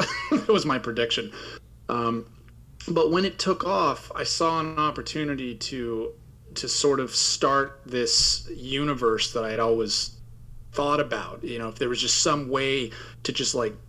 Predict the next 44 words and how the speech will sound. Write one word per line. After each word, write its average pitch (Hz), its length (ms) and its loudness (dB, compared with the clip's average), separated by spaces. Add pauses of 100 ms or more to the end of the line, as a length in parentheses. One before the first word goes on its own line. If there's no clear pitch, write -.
(680)
to 147 140 0
get 139 220 2
it 131 160 0
going, 120 380 0
to, 117 120 -4
like, 113 160 -2
initially 127 720 2
start 131 440 2
it 120 60 -2
off, 117 320 0
to 110 120 -10
launch 120 460 0
it, 117 140 0
whatever 123 260 0
you 120 100 -2
wanna 107 160 -6
call 127 320 -2
it. 107 100 -6 (380)
And 117 220 -2
that 135 140 0
was 151 180 2
the 123 80 2
window, 113 520 -2
and 113 80 -10
I 107 60 -6
sort 127 260 2
of 117 80 0
saw 135 360 2
it. 104 140 -8
And 117 280 -8 (180)
one 143 160 2
of 156 60 6
the 143 80 4
things 135 400 0
that 135 100 -6
you 113 120 -6
do 135 180 4
with 139 160 4
that 107 240 -4
is 120 300 -4
this 117 160 -6
marketing 123 400 2
concept 110 580 0
of, 113 420 0